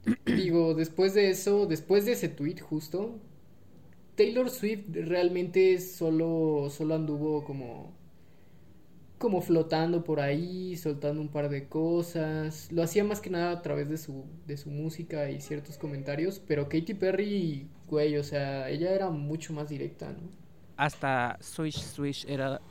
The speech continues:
Speaker 2: como súper tirándole a Taylor, ¿no?
Speaker 1: Sí, sí, sí, sí. Esa canción era tirándole a Taylor.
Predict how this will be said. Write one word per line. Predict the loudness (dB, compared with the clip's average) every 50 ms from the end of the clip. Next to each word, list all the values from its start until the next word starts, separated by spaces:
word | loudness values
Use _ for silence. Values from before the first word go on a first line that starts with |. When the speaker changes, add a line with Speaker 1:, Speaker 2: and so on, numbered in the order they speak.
| -12
Speaker 2:
como | -8 -8 -6 -6 -6 -8 -10 -14 -16 -20 -20 -20 -20 -20 -20 -20 -20 -16
súper | -12 -12 -8 -6 -8 -6
tirándole | -6 -6 -6 -4 -4 -4 -4 -6 -6 -6 -8
a |
Taylor, | -8 -8 -8 -8 -8 -10 -10 -12
¿no? | -12 -12 -12 -14 -16 -18 -20 -20 -20 -20 -20 -20 -20 -20 -20 -20 -20 -20 -20 -20 -20 -20 -18 -16
Speaker 1:
Sí, | -8 -2 0 2 2 2 2 0 -2 -4 -6 -8
sí, | -8 -4 -2 -2 -2
sí, | -2 -2 -4
sí. | -2 -2 -2 -2 -4 -6 -8 -12 -16 -18 -20 -20 -16 -8
Esa | -6 -4 -4 -4
canción | -4 -4 -6 -6 -4 -4 -2 -2
era | -2 -2 -2 -4
tirándole | -4 -4 -4 -2 -2 -2 -2 -4
a | -6 -4
Taylor. | -2 0 2 2 2 2 2 2 2 2 2 2 0 -2 -6